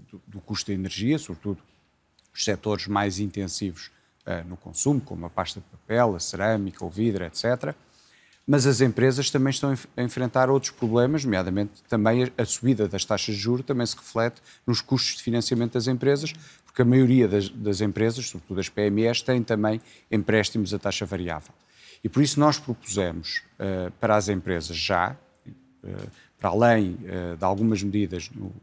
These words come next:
do ponto de vista da energia, eh, propusemos um conjunto de linhas de capitalização, que aliás já tínhamos proposto em, em, em maio de dois mil e vinte,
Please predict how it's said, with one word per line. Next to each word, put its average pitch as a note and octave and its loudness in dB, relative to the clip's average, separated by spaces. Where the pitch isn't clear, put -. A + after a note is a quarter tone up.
do G2+ -10
ponto F#2+ -6
de - -14
vista G2 -6
da F#2 -4
energia, F#2+ -6
eh, G2+ 0
propusemos G#2 0
um A2+ 0
conjunto A#2+ 2
de B2 4
linhas A2 2
de G2 -4
capitalização, G2 -2
que - -4
aliás A#2 4
já A2+ 2
tínhamos B2+ 0
proposto - -4
em, G2 -2
em, G2 -2
em G#2+ -4
maio A2 2
de G2 -4
dois G2 0
mil G2+ -2
e G2+ -2
vinte, G#2 -2